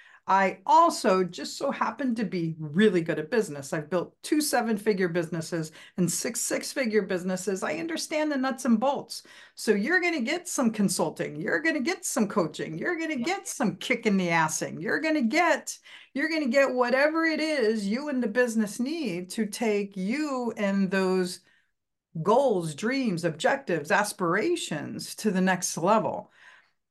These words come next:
Speaker 1: It's just important to know whenever you're embarking in your journey,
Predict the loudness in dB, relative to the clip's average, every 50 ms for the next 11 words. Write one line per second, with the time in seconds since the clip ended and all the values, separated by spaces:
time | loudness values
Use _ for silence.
0 | _ 2 2 2 2 2 -6 -2 2 2 2 2 0 -4 -4 0 0 0 0 0
1 | 0 0 0 2 2 0 0 0 2 2 4 4 4 4 2 2 2 0 0 -2
2 | -4 -6 -10 -4 0 2 2 4 2 2 2 2 4 4 6 6 6 4 2 2
3 | 2 0 0 0 0 2 0 0 0 0 0 0 0 0 0 0 0 0 0 0
4 | -2 -2 -2 -2 0 0 0 -2 -2 -4 -6 -10 -12 -16 -18